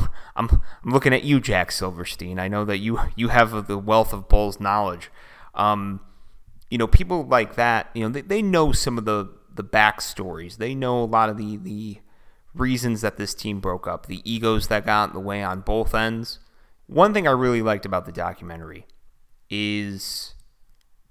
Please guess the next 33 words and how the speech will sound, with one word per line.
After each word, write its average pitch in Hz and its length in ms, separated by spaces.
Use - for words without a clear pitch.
getting 175 380
to 160 160
hear 123 720
the 110 540
perspectives 113 920
of 104 120
each 104 280
player. 101 280
And 98 80
I 104 60
said 170 240
that 151 140
on 117 120
our 107 140
last 101 340
episode, 87 540
but 117 240
getting 180 580
the 127 180
insight 123 720
from 101 540
Michael, 135 800
Scotty, 120 800
Dennis, 117 720
um, 95 440
Phil, 131 600
even 202 280
Steve 120 360
Kerr, 110 300
I 92 80
thought, 110 360
you 90 80
know, 95 200